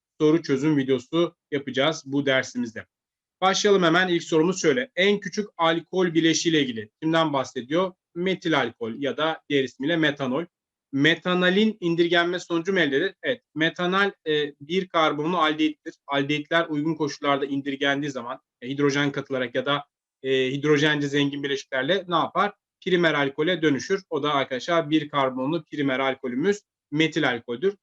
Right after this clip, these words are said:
Doğru söylemiş. E, sekonder alkol değildir, primer alkoldür. Vurgu yaptık zaten. Sekonder alkol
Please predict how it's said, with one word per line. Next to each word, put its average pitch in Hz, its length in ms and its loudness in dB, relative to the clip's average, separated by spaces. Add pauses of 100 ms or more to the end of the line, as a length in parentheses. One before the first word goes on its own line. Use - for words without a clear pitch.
Doğru 202 220 6
söylemiş. 127 520 -4 (520)
E, 143 160 2
sekonder 196 500 2
alkol 196 400 2
değildir, 196 360 2
primer 175 260 2
alkoldür. 135 480 -4
Vurgu 131 260 -6
yaptık 123 300 -4
zaten. 147 360 -6
Sekonder 165 500 -2
alkol 143 340 0